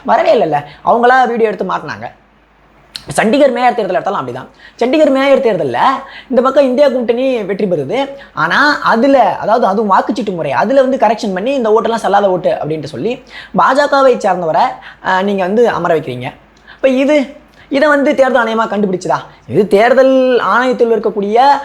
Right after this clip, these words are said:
அஹ், மிக முக்கிய பொறுப்புல இருக்கக்கூடிய ஒரு நிர்வாகி பண்றாரு. இப்ப இதன் மீது தேர்தல் ஆணையமே நடவடிக்கை எடுத்துச்சா அப்படின்னு கேட்டா கிடையாது. அந்த வீடியோ லீக் ஆகி எப்படியே வெளியே வருது, அது பரவுது.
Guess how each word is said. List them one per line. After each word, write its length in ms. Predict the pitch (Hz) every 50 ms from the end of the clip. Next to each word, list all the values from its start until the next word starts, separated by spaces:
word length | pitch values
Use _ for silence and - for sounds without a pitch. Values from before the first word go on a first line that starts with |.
| - - - - - - _ -
அஹ், 180 | - 180 175 180 196 196 196 202
மிக 260 | 185 202 233 240 269
முக்கிய 280 | 262 254 233 - 285 277
பொறுப்புல 380 | 262 269 240 247 262 - 247 233
இருக்கக்கூடிய 320 | 220 220 - 214 240 269
ஒரு 140 | 269 240 214
நிர்வாகி 340 | 220 226 254 262 262 240 214
பண்றாரு. 340 | 190 175 170 165 156 - - - - _ _ _ - - -
இப்ப 140 | - - 285
இதன் 260 | 262 277 285 311 294
மீது 240 | 294 311 302 311 269
தேர்தல் 280 | - 277 285 277 285
ஆணையமே 260 | 277 262 254 254 269
நடவடிக்கை 420 | 269 247 233 254 247 233 202 220 202
எடுத்துச்சா 200 | 185 196 214 214
அப்படின்னு 140 | 196 208 202
கேட்டா 160 | 202 202 240
கிடையாது. 460 | 240 214 208 214 202 170 143 143 - - -
அந்த 220 | - - 254 254 240
வீடியோ 420 | 214 233 269 311 320 311 320 302
லீக் 300 | 269 254 269 285 - -
ஆகி 200 | 240 240 277 269
எப்படியே 200 | 214 226 247 233
வெளியே 220 | 214 214 240 240 220
வருது, 260 | 185 170 175 208 269
அது 280 | 285 233 185 - 262
பரவுது. 600 | 269 226 233 220 220 220 196 180 208 277 294 254